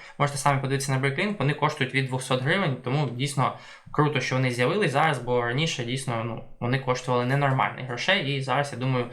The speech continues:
треба почекати місяць-два, і ось ці ось точно подешевшують, ну, рази в два точно. Багато маленьких мікропанелей, ось ці новенькі довгі панельки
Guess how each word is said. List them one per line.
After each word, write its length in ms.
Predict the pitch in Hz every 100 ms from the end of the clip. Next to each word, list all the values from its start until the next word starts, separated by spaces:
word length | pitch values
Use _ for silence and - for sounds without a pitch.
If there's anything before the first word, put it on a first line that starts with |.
| - -
треба 220 | 131 127
почекати 480 | 127 - - 226 214
місяць-два, 560 | 202 202 165 - 160
і 160 | 139 170
ось 180 | 151 -
ці 80 | 127
ось 180 | 139
точно 320 | - 135 131 131
подешевшують, 800 | 123 123 - 131 135 - 123 -
ну, 140 | 131 135
рази 260 | 123 131
в 40 | 135
два 200 | 135 135
точно. 360 | - - - - - -
Багато 340 | 139 160 170
маленьких 400 | 135 147 143 139
мікропанелей, 680 | 143 135 131 127 135 180 170
ось 140 | 127 123
ці 120 | 143
новенькі 400 | 127 127 120 117
довгі 320 | 117 127 123
панельки 640 | 123 120 120 113 - 123